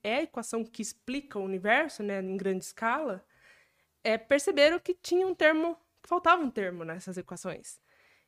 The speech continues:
E o termo era da energia escura, que até então Einstein não tinha conhecimento,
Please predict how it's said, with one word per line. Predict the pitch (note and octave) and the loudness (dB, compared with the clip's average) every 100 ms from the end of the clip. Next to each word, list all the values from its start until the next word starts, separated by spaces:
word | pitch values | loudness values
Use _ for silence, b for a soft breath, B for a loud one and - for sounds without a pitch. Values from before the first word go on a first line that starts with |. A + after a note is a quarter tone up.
| - | -2
E | C4+ | 0
o | D4+ | 4
termo | C#4 B3+ | 4 4
era | C4+ | 2
da | B3 | 2
energia | C4 C4+ C4 | 2 2 -2
escura, | C4+ - F4+ F3+ F3+ | -4 -2 -2 -2 -6
que | - | -10
até | G3 A3 | -6 -6
então | A#3 A#3 A3+ | -4 -4 -2
Einstein | A3+ C4+ | -2 -2
não | C4+ | -4
tinha | B3+ D4+ C#4+ | -2 -4 -4
conhecimento, | A3 F#3+ - F#3+ E3 - | -6 -8 -6 -6 -8 -12